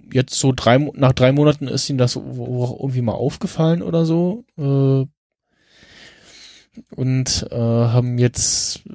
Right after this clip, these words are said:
Großteil Stornierungen rausgeschickt oder Umbuchungen und, ähm, dann ganz viele, die ja über so Seiten wie Booking dot com buchen, da gibt's auch, ist auch irgendwie unklar, so was ist jetzt damit und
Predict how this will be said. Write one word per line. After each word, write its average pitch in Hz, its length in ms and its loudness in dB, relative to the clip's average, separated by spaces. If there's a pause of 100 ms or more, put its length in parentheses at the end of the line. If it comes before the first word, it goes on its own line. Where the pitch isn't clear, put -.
(720)
Großteil 127 580 2
Stornierungen 135 640 0
rausgeschickt 127 640 0
oder 117 320 0
Umbuchungen 135 1120 2
und, 120 680 -6
ähm, 110 600 -2 (400)
dann 127 520 -6
ganz 120 180 -2
viele, 127 240 4
die 117 100 2
ja 117 180 6
über 113 200 4
so 113 200 2 (240)
Seiten 120 280 0
wie 120 80 0
Booking 135 360 -2
dot 123 180 2
com 127 300 2
buchen, 123 1160 -2
da 113 140 2
gibt's 127 200 0
auch, - 200 -12
ist 135 120 -10
auch - 200 -12
irgendwie 135 300 -2
unklar, 143 480 2
so 123 240 2
was 120 180 -2
ist - 160 -8
jetzt 151 260 -4
damit 139 320 2
und 131 400 -10